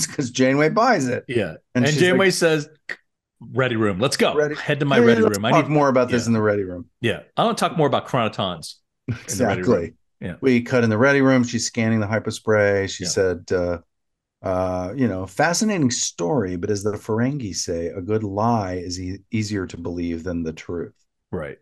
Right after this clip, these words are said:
Speaker 1: I like that Ferengi saying. I don't know if
Speaker 2: I
Speaker 1: that's a
Speaker 2: know,
Speaker 1: real
Speaker 2: she
Speaker 1: Ferengi
Speaker 2: never,
Speaker 1: saying, but
Speaker 2: yeah, but she never,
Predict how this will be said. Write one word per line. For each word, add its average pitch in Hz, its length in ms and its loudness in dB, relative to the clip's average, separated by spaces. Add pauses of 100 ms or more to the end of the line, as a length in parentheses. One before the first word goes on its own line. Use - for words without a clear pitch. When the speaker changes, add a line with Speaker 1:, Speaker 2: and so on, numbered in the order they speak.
(120)
Speaker 1:
I 123 80 2
like 220 260 2
that 92 260 -2
Ferengi 92 540 -4
saying. 80 300 -6
I 113 40 0
don't 147 120 2
know 151 60 4
if 139 60 2
Speaker 2:
I 156 40 6
Speaker 1:
that's - 140 2
a 120 40 4
Speaker 2:
know, 113 60 4
Speaker 1:
real 120 220 4
Speaker 2:
she 175 100 -2
Speaker 1:
Ferengi 117 120 4 (140)
Speaker 2:
never, 127 380 2
Speaker 1:
saying, 90 220 -14
but - 100 -14
Speaker 2:
yeah, 139 100 -2
but 139 140 -8
she 135 140 -6
never, 147 200 -4